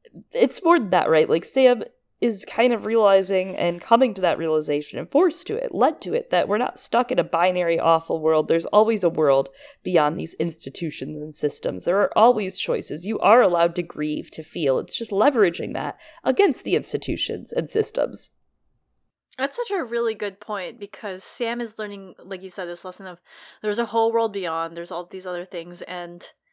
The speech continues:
Speaker 2: Jon kind of learned that, right, when he went north of the wall, but now he's trying to unlearn that, right? He's unlearning.
Speaker 1: <laughs>
Speaker 2: He's like,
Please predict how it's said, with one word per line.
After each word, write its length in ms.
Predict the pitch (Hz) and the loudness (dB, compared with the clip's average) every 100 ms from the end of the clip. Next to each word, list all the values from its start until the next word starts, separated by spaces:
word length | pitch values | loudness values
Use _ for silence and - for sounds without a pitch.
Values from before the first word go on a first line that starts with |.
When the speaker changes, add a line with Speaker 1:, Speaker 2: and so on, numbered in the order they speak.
| _ _ _ _ - | _ _ _ _ -6
Speaker 2:
Jon 300 | 233 233 262 | -2 0 -2
kind 280 | - 196 202 | -4 -4 -4
of 120 | 214 | -6
learned 220 | 240 247 | -4 -2
that, 280 | 277 285 240 | 0 0 -2
right, 200 | 202 185 | -4 -6
when 100 | 185 | -8
he 80 | 185 | -10
went 160 | 185 170 | -10 -10
north 220 | 196 196 | -12 -12
of 80 | 180 | -10
the 80 | |
wall, 260 | 170 190 180 | -6 -4 -2
but 160 | 180 185 | -4 -4
now 140 | 196 | -4
he's 160 | 214 - | -6 -8
trying 160 | 226 | -4
to 100 | 208 | -4
unlearn 440 | - 190 175 156 156 | -2 -4 -6 -14 -14
that, 240 | 156 - | -16 -12
right? 160 | 170 180 | -12 -10
He's 140 | 185 - | -10 -4
unlearning. 540 | 208 202 190 180 185 | -4 -4 -4 -2 0
Speaker 1:
<laughs> 40 | 196 | -2
Speaker 2:
He's 140 | 175 | -4
like, 160 | 185 | -10